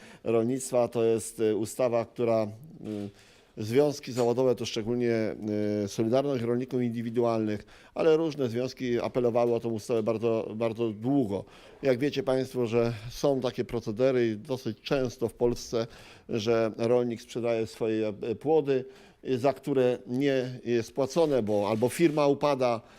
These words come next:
albo jest, y, bardzo często się zdarza, że to jest firma, em, t-, e, podstawiona, czy, czy, y, firma, która powstaje tylko po to, żeby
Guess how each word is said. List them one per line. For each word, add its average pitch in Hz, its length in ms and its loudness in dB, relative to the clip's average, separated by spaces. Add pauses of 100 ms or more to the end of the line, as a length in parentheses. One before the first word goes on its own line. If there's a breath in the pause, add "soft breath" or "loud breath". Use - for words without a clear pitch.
(160 loud breath)
albo 165 580 4
jest, 151 380 0
y, 135 220 4
bardzo 127 360 2
często 131 300 -2
się 120 120 -2
zdarza, 123 280 0
że 110 100 -6
to 117 280 0
jest 117 200 0
firma, 113 420 -2 (380 loud breath)
em, 110 440 0
t-, 127 140 -16 (340 soft breath)
e, 107 380 0 (460 loud breath)
podstawiona, 123 840 0
czy, 101 320 -4
czy, - 140 -10
y, 107 880 -6
firma, 117 340 0
która 110 260 0
powstaje 113 400 0
tylko 110 200 -4
po 120 120 -2
to, 117 140 -4
żeby 107 340 -2